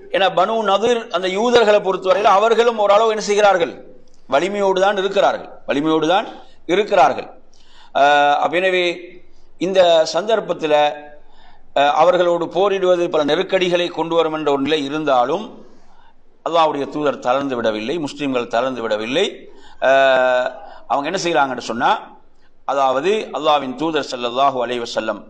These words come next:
அவர்கள் இவர்களுக்கு சரியான பாடத்தை புகட்ட வேண்டும் என்ற அடிப்படையில, ஆ, என்ன செய்யறாங்க? அல்லாஹ்வின் தூதர் சொன்னாங்க, அந்த ஹை இப்னு அக்தப் கூறிய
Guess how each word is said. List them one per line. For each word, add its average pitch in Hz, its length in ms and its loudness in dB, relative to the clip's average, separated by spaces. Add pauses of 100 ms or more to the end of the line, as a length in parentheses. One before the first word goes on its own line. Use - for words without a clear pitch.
(120)
அவர்கள் 131 680 -2 (340)
இவர்களுக்கு 120 440 -4
சரியான 123 760 -2 (220)
பாடத்தை 139 540 0
புகட்ட 131 400 -4
வேண்டும் 127 320 -2
என்ற 110 520 -2 (380)
அடிப்படையில, 139 800 0 (480)
ஆ, 117 500 2
என்ன 143 220 -4
செய்யறாங்க? 147 640 -2 (460)
அல்லாஹ்வின் 131 400 0
தூதர் 139 300 -2
சொன்னாங்க, 127 420 -2 (200)
அந்த 117 560 -6
ஹை 147 280 -6
இப்னு 127 260 -2
அக்தப் - 340 -4
கூறிய 131 540 -2